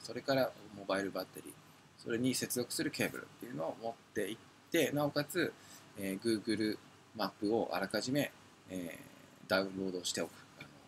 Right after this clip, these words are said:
オフ、その場所ですね。バリに行くならバリの場所を、えー、録音、ダウンロードしておけば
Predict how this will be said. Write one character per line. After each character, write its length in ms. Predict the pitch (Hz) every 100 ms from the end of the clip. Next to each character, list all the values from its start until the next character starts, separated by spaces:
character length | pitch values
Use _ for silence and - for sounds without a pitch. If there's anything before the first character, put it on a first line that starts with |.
| - - 110
オ 60 |
フ、 120 | - -
そ 120 | -
の 80 | 113
場 120 | 92
所 100 | -
で 80 | 104
す 80 | -
ね。 100 | 92
バ 100 | 104 95
リ 60 |
に 80 | 95
行 60 | 107
く 60 |
な 100 | 156
ら 80 | 117
バ 120 | 92
リ 80 | 90
の 80 | 90
場 100 | 98
所 160 | 160
を、 80 | 131 - - - - - -
え 160 | 76 - - -
ー、 20 |
録 120 | 85 -
音、 80 | 82 - - - - - - - -
ダ 80 | 98
ウ 40 |
ン 40 | 95
ロ 60 |
ー 20 | 92
ド 40 |
し 80 | -
て 80 | -
お 60 | 117
け 140 | 156
ば 200 | 165 143